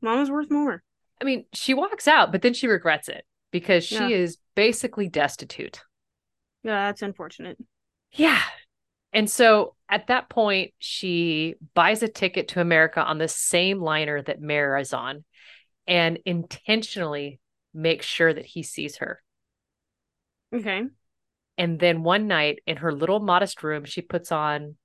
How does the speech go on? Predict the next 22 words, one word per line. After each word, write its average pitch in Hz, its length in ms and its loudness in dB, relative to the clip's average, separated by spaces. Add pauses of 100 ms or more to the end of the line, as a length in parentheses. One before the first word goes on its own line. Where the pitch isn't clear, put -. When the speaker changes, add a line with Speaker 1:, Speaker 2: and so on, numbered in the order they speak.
Speaker 2:
the 143 160 -4
only 190 260 -2
couture 165 500 -4
dress 143 360 -2
that 151 120 -10
she 143 200 -10
has 160 260 -2
left, 131 400 -8 (760)
some 185 220 2
of 170 60 2
the 160 100 2
few 202 500 -4
remaining 170 520 0
jewels 151 380 -6
that 156 140 -12
she 135 160 -12
has, 127 440 -4
and 139 140 -16
she - 280 -8
goes 160 320 -2
to 147 100 -12
dinner. - 400 -14